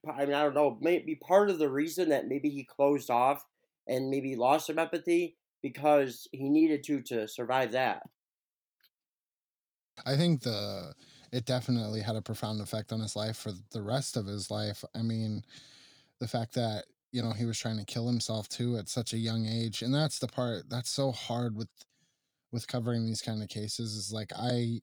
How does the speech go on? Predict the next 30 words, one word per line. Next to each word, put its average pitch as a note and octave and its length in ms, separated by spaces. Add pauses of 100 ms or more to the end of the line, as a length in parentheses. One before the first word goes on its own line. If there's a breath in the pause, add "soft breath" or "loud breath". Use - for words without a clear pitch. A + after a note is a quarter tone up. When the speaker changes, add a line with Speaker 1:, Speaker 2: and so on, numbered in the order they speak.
(120)
Speaker 2:
I, - 80 (160)
I B2+ 120 (240)
empathize B2+ 540
with A2 140
him A2 340 (840)
with B2 180
the A#2 80
fact A#2 240
that A2+ 120
his G#2+ 120
brother G#2+ 260
died, F#2 340
and G2+ 140
I A2 60
empathize A2 560
the A2 80
fact G#2 260
with A2 140
him A2 120
that G#2+ 100
he G#2 80
tried G#2 220
to G2+ 60
commit G#2 240
suicide G#2+ 440
at G2 120
such G#2+ 220
a G#2 60
young G2+ 260
age. G2+ 400